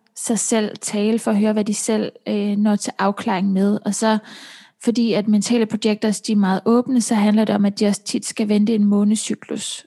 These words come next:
eller lade, lave research af den slags over en månecyklus. Hvad har vi så mere? Så har vi egoets autoritet, og den kan både projectors og manifestors have. Det er deres vilje.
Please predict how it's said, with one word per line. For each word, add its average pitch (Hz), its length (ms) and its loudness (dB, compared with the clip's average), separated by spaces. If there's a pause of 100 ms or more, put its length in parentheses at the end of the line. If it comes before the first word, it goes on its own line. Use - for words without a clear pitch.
(100)
eller 202 260 0
lade, 190 280 0 (480)
lave 214 260 2
research 220 480 0
af 226 60 -6
den 208 180 -2
slags 180 500 -4
over 214 200 2
en 202 120 2
månecyklus. 196 880 -4 (480)
Hvad 226 140 0
har 202 280 -2
vi - 100 -8
så 214 140 -10
mere? 214 280 0
Så 247 100 -2
har 220 120 0
vi 214 200 -4
egoets 262 440 0
autoritet, 226 800 -4
og 247 80 -4
den 226 120 0
kan 226 140 -2
både 226 200 0
projectors 220 680 -4
og 220 140 -4
manifestors 208 680 -2
have. - 260 -4 (440)
Det 240 80 2
er 226 40 0
deres 190 360 0
vilje. 220 340 2